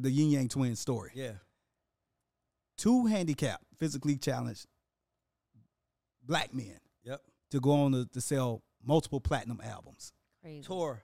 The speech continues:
Speaker 1: in the history of music.
Speaker 2: Never
Speaker 1: It
Speaker 2: been
Speaker 1: ain't been
Speaker 2: done.
Speaker 1: done.
Speaker 2: That's my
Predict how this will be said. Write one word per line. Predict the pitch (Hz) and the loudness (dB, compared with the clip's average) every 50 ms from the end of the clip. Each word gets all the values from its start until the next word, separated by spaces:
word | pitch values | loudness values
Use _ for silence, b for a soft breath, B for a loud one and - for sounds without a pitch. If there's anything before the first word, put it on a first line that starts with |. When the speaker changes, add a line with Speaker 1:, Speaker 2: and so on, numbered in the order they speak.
| _ _ _ | _ _ _
Speaker 1:
in | - 156 151 | -2 2 2
the | 147 | 4
history | 127 160 185 - - 151 | 6 4 4 6 4 4
of | 127 | 4
music. | 117 117 123 156 190 190 135 113 - - - _ _ _ _ _ _ _ _ _ _ _ _ | 4 2 4 4 4 4 2 0 -6 -10 -16 _ _ _ _ _ _ _ _ _ _ _ _
Speaker 2:
Never | 123 147 160 | -12 -8 -6
Speaker 1:
It | 139 | -4
Speaker 2:
been | 139 | -2
Speaker 1:
ain't | 127 113 | -2 0
been | 123 123 | -2 -2
Speaker 2:
done. | 110 123 120 | -2 -2 -4
Speaker 1:
done. | 107 - - _ _ _ _ _ _ _ _ _ _ _ - | -4 -8 -12 _ _ _ _ _ _ _ _ _ _ _ -20
Speaker 2:
That's | - - - - | -18 -18 -18 -20
my | - - | -20 -20